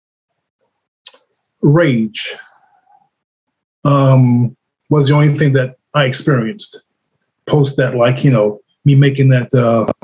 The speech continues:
um, statement, uh, to my father about boxing. And, uh, he,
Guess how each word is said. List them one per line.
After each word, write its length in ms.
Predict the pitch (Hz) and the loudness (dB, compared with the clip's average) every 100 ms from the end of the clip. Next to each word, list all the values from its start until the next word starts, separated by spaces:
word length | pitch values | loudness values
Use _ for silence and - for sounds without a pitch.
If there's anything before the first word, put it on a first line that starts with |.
| - - | -20 -4
um, 580 | 127 117 110 107 107 - _ _ _ _ - - - _ | -2 0 0 0 0 -4 _ _ _ _ -20 -20 -20 _
statement, 760 | - - 165 139 131 - - - - | -8 -4 -2 0 -2 -4 -16 -8 -2
uh, 300 | 135 123 117 | 0 0 0
to 120 | 135 | 0
my 120 | 120 | 0
father 340 | - 135 117 | 0 0 0
about 240 | 113 117 110 | 0 -2 0
boxing. 480 | 113 110 - 117 123 | -2 -2 -2 -2 2
And, 300 | 127 127 123 | 2 2 2
uh, 180 | 120 | 2
he, 240 | 110 143 | 2 2